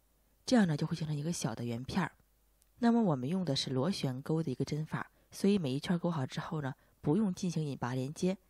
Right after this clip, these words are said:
我们直接开始钩新的一圈儿。第二圈呢，我们需要钩六个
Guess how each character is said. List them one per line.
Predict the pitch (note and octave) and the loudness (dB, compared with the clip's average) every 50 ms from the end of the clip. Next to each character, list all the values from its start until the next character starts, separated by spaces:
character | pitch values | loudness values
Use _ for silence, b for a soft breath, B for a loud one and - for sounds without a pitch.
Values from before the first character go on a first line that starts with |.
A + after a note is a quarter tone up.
| b b b | b b b
我 | - C#3+ | -2 -2
们 | C3+ B2 A#2+ | -2 -2 -4
直 | - - D3 | -4 -2 -2
接 | C#3 - F#3 | 0 0 0
开 | - - F#3 | 0 0 -2
始 | E3 - C#3+ | -2 -2 -2
钩 | - D#3 E3 - | 0 0 0 0
新 | - - - A#3 A#3+ A#3+ | -2 -6 -6 -4 -2 -2
的 | F#3+ A#2+ | -2 -2
一 | G#2 A#2 | -2 -4
圈 | - - - | -6 -6 -6
儿。 | C3+ C#3 - _ _ _ _ _ _ _ _ _ _ _ _ _ _ _ - | -6 -6 -8 _ _ _ _ _ _ _ _ _ _ _ _ _ _ _ -2
第 | - C4 | 2 4
二 | C4+ G#3+ | 6 6
圈 | E3+ - - F3+ E3+ | 4 4 2 0 0
呢， | E3 C#3+ C3 - _ _ | 0 -2 -4 -6 _ _
我 | - - C3+ | -6 -4 -2
们 | C3 C3 | -2 -2
需 | - - - F3+ | -4 -2 0 0
要 | D3+ C#3 | 0 0
钩 | - D3+ D#3+ E3+ - - | 0 0 -2 -2 -2 -4
六 | - A#3+ C4 B3+ F#3 C3+ | -2 0 2 2 2 0
个 | - - - C3+ | -2 -4 -4 -4